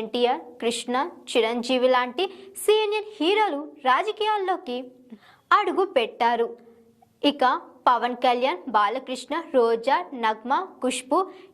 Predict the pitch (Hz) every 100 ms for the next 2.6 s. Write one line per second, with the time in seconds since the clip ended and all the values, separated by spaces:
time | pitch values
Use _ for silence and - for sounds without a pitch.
0 | 254 330 - 440 403 277 277 240 247 247
1 | 330 427 427 427 269 302 - 226 233 247
2 | 233 247 254 240 233